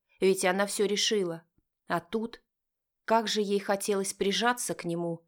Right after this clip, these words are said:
обнять, поцеловать. Она так соскучилась.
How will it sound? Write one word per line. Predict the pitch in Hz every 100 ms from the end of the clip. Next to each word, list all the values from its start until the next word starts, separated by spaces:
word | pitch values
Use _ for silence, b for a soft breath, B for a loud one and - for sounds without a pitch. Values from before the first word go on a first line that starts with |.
| b b
обнять, | 185 180 185 202 226 -
поцеловать. | - 180 202 185 175 180 220 220 - _ _ _ _ _
Она | 185 185 180 _
так | 285 294
соскучилась. | - 185 - - 185 175 175 165 165 -